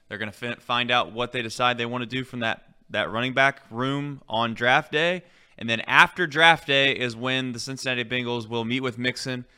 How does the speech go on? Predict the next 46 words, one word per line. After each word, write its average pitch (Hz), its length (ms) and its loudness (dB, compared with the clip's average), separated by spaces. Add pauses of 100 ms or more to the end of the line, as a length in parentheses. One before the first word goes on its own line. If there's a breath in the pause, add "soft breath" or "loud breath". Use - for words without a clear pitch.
(120 soft breath)
and 117 140 -6
they'll 123 120 -4
either 117 220 -4
cut 139 240 -2
him 120 180 -8
completely 160 600 -4
or 143 220 0
they'll 131 120 -4
try 131 180 0
to 120 80 0
renegotiate 117 680 -4
the 120 60 -16
deal. 139 400 -6 (260 soft breath)
And 123 160 -6
they 156 200 4
have 151 260 4
all 139 160 4
the 131 100 0
leverage. 101 460 -4
We 123 120 -4
know 110 180 0
this. 78 200 -10
The 117 80 -10
Cincinnati 147 480 -2
Bengals 120 360 -6
have 110 160 -2
all 131 160 0
the 139 60 -4
leverage 120 380 -2
when 104 120 -6
it - 80 -12
comes 113 220 -4
to 101 40 -6
Joe 101 180 -2
Mixon, 151 400 -2 (300 soft breath)
because 135 400 0
you 156 60 2
have 175 140 0
to 175 60 2
ask 160 200 4
the 151 80 -12
question, 156 340 0
if 135 100 -6
you're 131 100 -6
Joe 135 180 0
Mixon, 143 400 -4